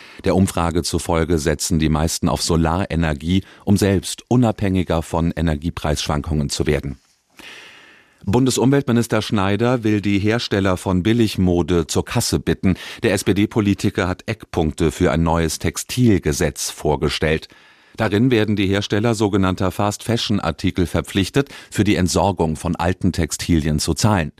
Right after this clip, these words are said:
Das neue Gesetz soll auch für Billigimporte aus dem Ausland, etwa aus China, gelten.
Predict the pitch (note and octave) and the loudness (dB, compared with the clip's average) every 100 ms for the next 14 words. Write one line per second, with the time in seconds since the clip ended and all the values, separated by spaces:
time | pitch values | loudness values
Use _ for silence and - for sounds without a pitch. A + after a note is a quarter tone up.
0 | - - - G2 G#2 G2+ G2 F#2 F#2 A#2 | -20 -20 -6 -2 0 2 2 0 0 -2
1 | - - - F2+ F#2 F#2+ F2 F#2 - G2 | -6 -4 -2 0 2 0 0 -2 -2 -2
2 | D#2+ F#2+ F#2 - E2+ E2 E2 C#2+ D2+ E2+ | 0 0 0 -2 0 0 0 -2 -2 -2
3 | - F2 - E2+ D#2+ D#2 E2+ C#2 - - | -2 -2 -2 -4 -2 -4 -2 -2 -4 -4
4 | G#2+ A2+ D#2+ D2+ D2 D2+ E2+ | 2 2 2 0 -2 0 -2